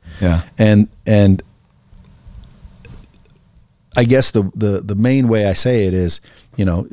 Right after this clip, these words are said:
Speaker 2: film yourself, being yourself, talking to your employees, talking to your, uh,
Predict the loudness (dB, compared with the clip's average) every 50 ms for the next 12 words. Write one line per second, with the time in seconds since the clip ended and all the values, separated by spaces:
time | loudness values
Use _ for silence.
0 | -18 -12 -2 0 2 2 2 0 0 -2 -2 -2 -2 -2 -2 -2 0 0 0 0
1 | -2 -2 -2 -2 -2 -2 -4 -6 -6 -6 -6 -4 -4 -2 -2 0 -2 -2 -2 -2
2 | -2 0 0 0 0 -2 -2 -4 -4 -2 -2 -2 0 2 2 0 0 -2 -8 -16
3 | -20 -20 -20 _ _ -2 0 2 2 2 2 0